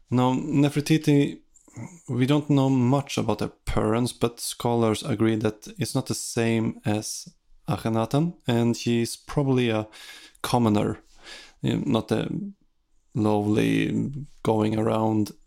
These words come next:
on the market in just rags, but still high up in the society type of commoner. And then Giorgio, sweet, sweet Giorgio,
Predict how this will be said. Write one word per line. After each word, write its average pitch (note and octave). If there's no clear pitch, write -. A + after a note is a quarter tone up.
on G#2
the G#2
market G#2
in A2+
just A2+
rags, C3
but -
still -
high A2+
up A2
in A#2+
the B2
society A2
type D#3
of A2
commoner. A#2+
And B2
then B2
Giorgio, G#2+
sweet, C3+
sweet -
Giorgio, G#2